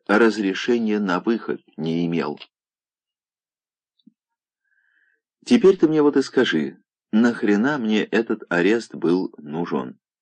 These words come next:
Вот ты мне и объясни, сопля морожена, по какой такой радости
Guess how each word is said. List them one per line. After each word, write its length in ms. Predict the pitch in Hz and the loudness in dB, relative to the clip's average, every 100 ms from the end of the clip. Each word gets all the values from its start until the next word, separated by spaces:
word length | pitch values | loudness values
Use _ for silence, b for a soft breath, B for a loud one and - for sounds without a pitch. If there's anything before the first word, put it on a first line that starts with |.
| _ _ | _ _
Вот 340 | 76 104 131 - | 0 2 2 0
ты 120 | 113 | -2
мне 280 | 104 95 - | 0 -2 -2
и 120 | - | -2
объясни, 640 | 90 82 92 - 80 67 | -2 -2 -6 -4 -6 -6
сопля 640 | - - 82 78 76 90 92 | -8 -4 -4 -2 0 2 2
морожена, 600 | 67 87 127 87 - - b b b b b | -2 0 0 -2 -12 -16 b b b b b
по 140 | 117 | 0
какой 380 | - 107 180 170 | 2 2 4 4
такой 520 | 139 - 127 123 - | 2 2 4 6 4
радости 1000 | 85 87 98 135 - 95 - - - 53 | 0 0 2 4 2 0 -4 -6 -10 -10